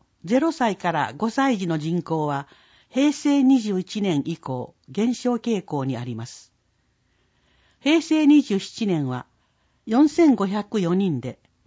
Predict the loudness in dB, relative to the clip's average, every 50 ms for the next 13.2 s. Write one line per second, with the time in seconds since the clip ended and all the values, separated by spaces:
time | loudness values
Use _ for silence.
0 | _ _ _ _ _ -4 0 4 4 6 6 6 4 4 4 2 0 -2 -4 -6
1 | _ _ _ _ _ _ _ _ _ _ _ _ -6 -6 -6 -4 -4 -4 -4 -2
2 | -2 -2 -2 -4 -4 -4 -2 -2 -2 -2 -2 -4 -8 -12 _ _ _ _ _ _
3 | _ _ -8 -8 -4 -2 -2 -2 -2 -2 -4 -6 -6 -6 -6 -6 -6 -8 _ _
4 | _ _ _ -2 0 2 2 2 0 0 0 2 4 4 4 4 2 2 -2 -4
5 | -4 -6 -2 2 4 4 4 4 2 0 -2 -6 -10 -8 _ -6 -6 -4 -6 -6
6 | -8 -10 -16 -20 -20 _ _ _ _ _ _ -20 -20 -20 _ _ _ _ _ _
7 | _ _ _ _ _ _ _ _ _ _ _ _ _ _ _ _ _ _ _ _
8 | _ _ _ _ _ _ -10 -6 -4 -2 -2 -2 -2 -4 -6 -4 -2 -2 -2 -2
9 | -2 -4 -2 0 0 -2 -2 -4 -8 -12 -18 -20 -20 _ _ _ -12 -4 2 6
10 | 6 6 6 2 -2 -6 -12 _ _ _ -6 0 0 2 2 2 0 0 0 -2
11 | -2 -2 -6 -6 -6 -4 -6 -6 -6 -6 -4 -2 0 0 0 0 0 -2 -2 -4
12 | -4 -4 -2 -2 0 0 0 -2 -4 -4 -4 -4 -4 -6 -8 -6 -4 -4 -2 -2
13 | -2 -4 -8 -10